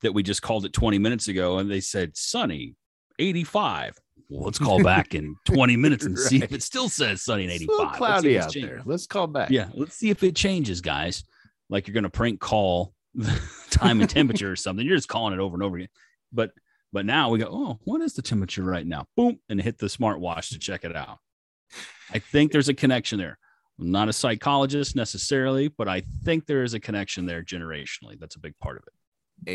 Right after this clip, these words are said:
Speaker 2: And a, a key dad thing will add the feels like temperature.
Speaker 1: The feels like.
Speaker 2: You know, it says it's forty-eight out here, but the feels like is, like, thirty-two because of the wind,
Speaker 1: Mm-hmm.
Speaker 2: you know? So, uh, you better put an extra coat on, you know? It's like <laughs>
Speaker 1: It's the real temperature.
Speaker 2: the
Speaker 1: The feels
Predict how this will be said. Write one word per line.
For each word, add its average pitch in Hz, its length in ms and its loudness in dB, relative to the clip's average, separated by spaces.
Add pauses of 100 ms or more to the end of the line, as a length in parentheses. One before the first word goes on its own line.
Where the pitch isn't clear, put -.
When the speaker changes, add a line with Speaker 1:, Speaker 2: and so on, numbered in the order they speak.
Speaker 2:
And 85 160 -6
a, 82 140 -8 (160)
a 90 60 -6
key 107 280 -2
dad 87 380 -4
thing 80 240 -6
will 78 160 -8
add 73 320 -6
the 71 80 -6
feels 78 600 -2
like 62 300 -8
temperature. - 480 -10 (300)
Speaker 1:
The 98 160 -10
feels 92 420 -2
like. 165 180 6
Speaker 2:
You 226 120 4
know, 233 200 8
it 185 80 10
says 220 380 6
it's 123 140 -2
forty-eight 143 500 8
out 110 140 6
here, 90 160 -2
but 90 180 -8
the - 80 -10
feels 220 400 2
like 82 380 -6
is, - 160 -12
like, 80 240 -10
thirty-two 98 560 0 (100)
because 95 340 -2
of 90 80 0
the 82 80 -2
wind, 85 380 0
Speaker 1:
Mm-hmm. 71 80 -16
Speaker 2:
you 71 120 -12
know? 69 280 -14
So, 69 400 -12 (240)
uh, 117 520 4
you 131 180 4
better 349 260 0
put 226 240 -4
an 139 140 -4
extra 120 300 -2
coat 87 280 -6
on, - 220 -20 (100)
you - 120 -20
know? - 240 -20
It's 90 180 -16
like - 260 -12
<laughs> 196 140 -2
Speaker 1:
It's 104 280 -4
the 120 160 0
real 123 420 0
temperature. 98 680 -4
Speaker 2:
the 139 80 8
Speaker 1:
The 101 60 2
feels - 80 -12